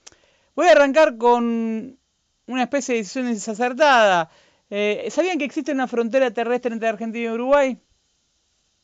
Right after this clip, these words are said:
Usted, eh, está pensando, "Sí, puede ser tal lado". No es ninguno de esos lados, estoy seguro de que no la van a pegar ni en pedo, porque a todo lo que le pregunté esto, como siempre en argentinos nos dicen,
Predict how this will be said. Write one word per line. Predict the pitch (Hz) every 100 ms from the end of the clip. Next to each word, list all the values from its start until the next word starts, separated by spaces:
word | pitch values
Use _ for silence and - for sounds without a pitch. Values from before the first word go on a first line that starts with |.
| _ _ _ _ _
Usted, | 220 147 - 180 160
eh, | 170 165
está | 160 185
pensando, | 185 175 180 196 190 180
"Sí, | 214 208 180 -
puede | 208 202
ser | 208 196
tal | 196 190
lado". | 180 151 143 _ _ _ _ _ _ -
No | 202 220 247 359
es | 254
ninguno | 240 233
de | 220
esos | 226
lados, | 233 240
estoy | 208 233
seguro | - 220 240 226 208
de | 185
que | 175
no | 190
la | 202
van | 202
a | 190
pegar | 190 196
ni | 214 233
en | 202
pedo, | 247 226 214 208 _ _ _ _
porque | - 240 208 190 190 185
a | 180
todo | 175 233
lo | 202
que |
le | 185
pregunté | 175 185 202 226
esto, | 214 190
como | 175 170
siempre | 165 208 202
en |
argentinos | 180 190 196 202
nos | 190 180
dicen, | 185 208 - 202 196